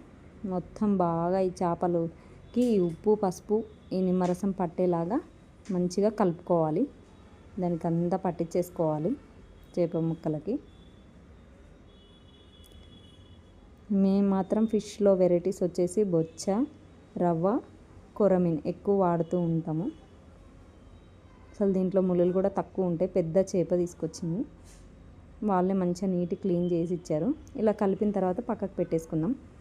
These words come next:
ఇప్పుడు ముందుగా స్టవ్ on చేసుకొని, నేను చేపలది కర్రీ చేసుకునేది ఉంటుంది కదా, అది పెట్టుకుంటున్నాను. వెడల్పుగా ఉంటుంది. అది గిన్నె హీట్ అయిన తర్వాత ఆయిల్ యాడ్ చేసుకోవాలి.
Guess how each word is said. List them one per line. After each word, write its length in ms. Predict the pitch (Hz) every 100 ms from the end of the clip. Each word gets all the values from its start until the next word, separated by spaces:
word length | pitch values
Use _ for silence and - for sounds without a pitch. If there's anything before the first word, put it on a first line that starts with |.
| - - 208
ఇప్పుడు 160 | 208
ముందుగా 280 | 202 190 190
స్టవ్ 260 | 202 190 180
on 200 | 180 175
చేసుకొని, 480 | 165 - 175 220 480 - - - -
నేను 260 | 214 208 247
చేపలది 600 | 262 214 196 208 202 202
కర్రీ 320 | - 190 185 185
చేసుకునేది 400 | 202 - 185 180
ఉంటుంది 260 | 170 165 165
కదా, 180 | 185
అది 140 | 226 180
పెట్టుకుంటున్నాను. 680 | 175 165 - 156 175 170 196
వెడల్పుగా 600 | 180 170 175 170 185 180
ఉంటుంది. 460 | 165 147 156 196 - - - - - - - - - - - - - - - - - - - - - -
అది 160 | 226 202
గిన్నె 300 | 180 196 190
హీట్ 300 | 196 185 185
అయిన 200 | 185 180
తర్వాత 420 | 180 175 170 165
ఆయిల్ 340 | 214 180 180 180
యాడ్ 240 | 160 147
చేసుకోవాలి. 540 | - - 175 196 185